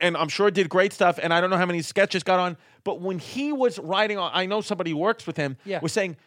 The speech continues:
Speaker 1: "The sketches that you're seeing on I Think You Should Leave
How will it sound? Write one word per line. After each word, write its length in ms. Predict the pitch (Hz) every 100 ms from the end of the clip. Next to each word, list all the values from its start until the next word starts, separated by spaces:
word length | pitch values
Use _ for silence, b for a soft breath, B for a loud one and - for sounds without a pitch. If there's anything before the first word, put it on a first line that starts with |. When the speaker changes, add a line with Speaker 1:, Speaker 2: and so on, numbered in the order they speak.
| _
Speaker 1:
"The 140 | 151 202
sketches 500 | - 226 262 - 254
that 160 | 262
you're 80 | 202
seeing 340 | 196 - 196 170
on 100 | 151
I 80 | 143
Think 240 | - 165
You 60 | 131
Should 200 | - 131
Leave 360 | 147 156 214